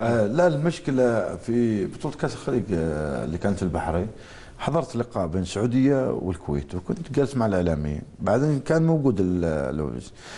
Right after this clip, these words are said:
فسألت أحد الإعلاميين السعوديين: "مين هذا؟" قال: "هذا خبير الكرة السعودية".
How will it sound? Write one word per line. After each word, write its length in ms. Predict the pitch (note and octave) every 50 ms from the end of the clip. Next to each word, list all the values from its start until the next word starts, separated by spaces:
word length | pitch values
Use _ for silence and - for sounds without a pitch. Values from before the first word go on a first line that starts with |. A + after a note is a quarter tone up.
| - - -
فسألت 440 | - G#2 - F#3 F3+ D3+ - - -
أحد 360 | F3 D3+ C#3 A#2+ C#3+ D3+ C3+
الإعلاميين 460 | D3+ D3 C#3+ C3+ A#2 A#2 B2 B2+ C3+ B2+
السعوديين: 340 | - - A2+ G#2+ G#2+ A2
"مين 160 | B2+ C#3+ C#3 C#3+
هذا؟" 140 | D3+ C#3+
قال: 220 | - - - B2 C3
"هذا 160 | C3 A#2 A#2
خبير 260 | - - A#2+ A2+ A#2+
الكرة 220 | A#2 - - G2+ E2+
السعودية". 600 | E2 - - - B1+ B1+ - - G#1+ - -